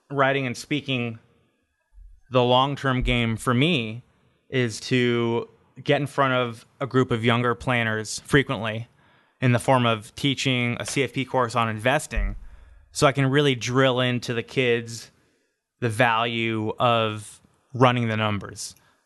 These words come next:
disconnecting the idea that there may be an investment strategy, but it's not valid unless you effectively test it. And if you do test it,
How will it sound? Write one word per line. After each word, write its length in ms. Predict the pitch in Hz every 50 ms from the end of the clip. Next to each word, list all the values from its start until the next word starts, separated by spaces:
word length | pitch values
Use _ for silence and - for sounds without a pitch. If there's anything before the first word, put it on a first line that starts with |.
| _ _ _ _ _ _ _ _ _
disconnecting 1000 | - 143 139 - - - 139 131 131 127 127 - - 131 123 123 120 117 120 - -
the 240 | 127 123 120 120
idea 720 | 113 113 110 120 120 120 123 120 117 113 113 110 110 113 - _ _ _ _ _ _ -
that 440 | 113 117 120 117 113 113 110 - _ _ _ _ _ _ _ _ _ _ _ _ _ _ _ _ _ _ _ _ _ -
there 200 | 127 123 123 120
may 220 | 120 123 131 139
be 160 | 131 131 127
an 60 | 123
investment 380 | 117 113 127 139 139 - 143 123
strategy, 760 | - - 123 110 107 107 107 107 101 107 104 101 101 110 113 - _ _ _ _ _ _ _ _ -
but 120 | - 131
it's 140 | 127 117 -
not 200 | 143 131 127 120
valid 400 | 110 120 127 123 123 123 127 120
unless 360 | 117 120 117 117 113 - -
you 80 | 131 117
effectively 680 | 104 - - 117 110 - 123 107 104 107 104 101 101 110 _ _ _ _ _ _ -
test 400 | - - 123 117 - - - 104
it. 120 | - - _ _ _ _ _ -
And 160 | 127 127 123
if 80 | 120 110
you 80 | 143
do 160 | 143 156 247 262
test 340 | 254 - 151 127 117 -
it, 200 | 131 123 120 -